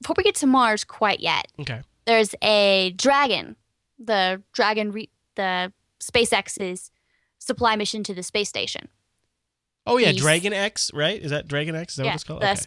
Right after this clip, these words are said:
Speaker 1: SpaceX, and it's the Dragon capsule.
Speaker 2: Oh, okay.
Speaker 1: And the second resupply, s-, uh, resupply mission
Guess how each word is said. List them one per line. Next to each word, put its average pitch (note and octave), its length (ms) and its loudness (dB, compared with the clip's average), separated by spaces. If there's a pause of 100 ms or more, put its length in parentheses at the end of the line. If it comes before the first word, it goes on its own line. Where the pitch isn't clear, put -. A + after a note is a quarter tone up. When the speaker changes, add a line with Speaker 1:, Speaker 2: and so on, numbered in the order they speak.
(120)
Speaker 1:
SpaceX, B3 540 -2
and G3 100 -6
it's F#3 160 -8
the - 120 -4
Dragon G3+ 640 0
capsule. F#3+ 460 -6
Speaker 2:
Oh, C3 220 4
okay. A#2 180 -8 (640)
Speaker 1:
And G#3 340 0
the G#3+ 200 -6
second A#3 680 -4 (200)
resupply, G#3+ 580 2
s-, - 180 -12 (160)
uh, F#3+ 220 -16 (1080)
resupply G#3+ 380 0
mission G3 320 -4